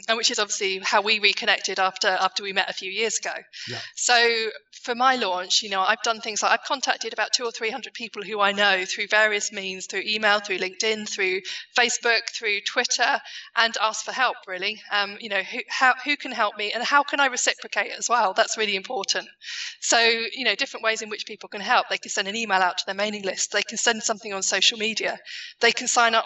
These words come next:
Speaker 1: for a thing called Thunderclap, which I'm trialing out at the moment to see if it works. Podcasts, radio shows. I did a T V, um,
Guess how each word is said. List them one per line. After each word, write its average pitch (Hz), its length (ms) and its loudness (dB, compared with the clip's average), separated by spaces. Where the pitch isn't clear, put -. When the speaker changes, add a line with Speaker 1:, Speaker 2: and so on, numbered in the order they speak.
Speaker 1:
for 208 200 -2
a 214 80 0
thing 233 180 -6
called 233 200 -10
Thunderclap, 233 580 2
which 190 160 -2
I'm 196 260 -2
trialing 240 400 2
out 190 140 2
at - 80 -6
the 185 40 -8
moment 185 320 -6
to - 60 -2
see - 160 -4
if 196 140 -4
it - 100 -10
works. - 420 -4
Podcasts, 202 800 0
radio 214 380 4
shows. 190 420 2
I 196 60 -2
did 196 160 -4
a 190 40 -4
T 226 220 -2
V, 220 420 -2
um, 185 300 0